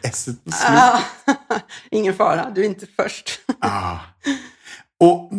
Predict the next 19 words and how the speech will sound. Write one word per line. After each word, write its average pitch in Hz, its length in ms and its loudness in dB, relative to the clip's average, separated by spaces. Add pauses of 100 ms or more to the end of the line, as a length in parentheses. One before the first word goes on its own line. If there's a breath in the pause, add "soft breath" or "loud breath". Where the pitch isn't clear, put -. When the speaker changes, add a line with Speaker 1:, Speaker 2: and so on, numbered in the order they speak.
(1600)
Speaker 1:
var 185 280 4
är 160 80 2
du 160 240 0
i 175 60 -2
syskonskaran? 110 920 -8 (540 loud breath)
Speaker 2:
Jag 143 120 -2
är 254 40 -6
först. - 580 -6
Speaker 1:
Ja. 117 320 0 (160)
Speaker 2:
Japp. 190 260 -4 (260)
Jag 190 100 0
är 220 40 2
Speaker 1:
Ja. 214 60 0
Speaker 2:
stora 233 300 -4
syster 214 500 -8
och 226 60 -8
har 202 120 -2
en 208 120 -2
lillebror. 202 440 -6